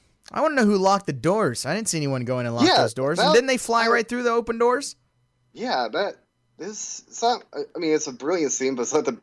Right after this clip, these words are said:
Speaker 2: best thought out scene. 'Cause,
Speaker 1: No.
Speaker 2: like, upon rewatching, I was like, "Wait, who barred
Speaker 1: It's,
Speaker 2: the doors?"
Speaker 1: no, it's different, too. In the, in the book,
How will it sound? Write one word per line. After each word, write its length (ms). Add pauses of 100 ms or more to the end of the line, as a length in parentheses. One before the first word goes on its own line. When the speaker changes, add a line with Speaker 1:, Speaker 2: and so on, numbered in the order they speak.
(120)
Speaker 2:
best 360
thought 300
out 240
scene. 300
'Cause, 80 (120)
Speaker 1:
No. 420
Speaker 2:
like, 280
upon 240
rewatching, 460
I 100
was 100
like, 140
"Wait, 220 (240)
who 80
barred 200
Speaker 1:
It's, 100
Speaker 2:
the 60
doors?" 400
Speaker 1:
no, 160
it's 280
different, 480
too. 400
In 180
the, 120
in 120
the 60
book, 360